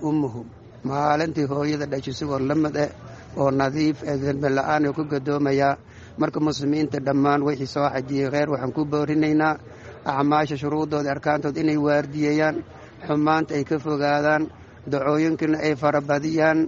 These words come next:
Maxaa yeelay waa musaafiriin, ducadooda waa mustajaabo. Waa yawmul jumca, weliba bacda salaati duhriyaan joognaa, ducadu waa mustajaabo.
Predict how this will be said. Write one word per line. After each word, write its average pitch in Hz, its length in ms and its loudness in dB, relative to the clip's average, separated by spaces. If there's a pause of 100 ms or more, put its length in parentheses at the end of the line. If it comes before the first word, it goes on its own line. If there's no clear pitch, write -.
(340)
Maxaa 139 300 0
yeelay 156 260 0
waa 143 240 2
musaafiriin, 143 1000 -2
ducadooda 151 440 0
waa 139 140 2
mustajaabo. 139 800 0 (500)
Waa 139 180 2
yawmul 151 580 0
jumca, 151 400 -2 (420)
weliba 147 300 0
bacda 143 480 2
salaati 147 440 2
duhriyaan 151 420 0
joognaa, 147 400 -2 (420)
ducadu 151 360 2
waa 147 120 4
mustajaabo. 143 720 0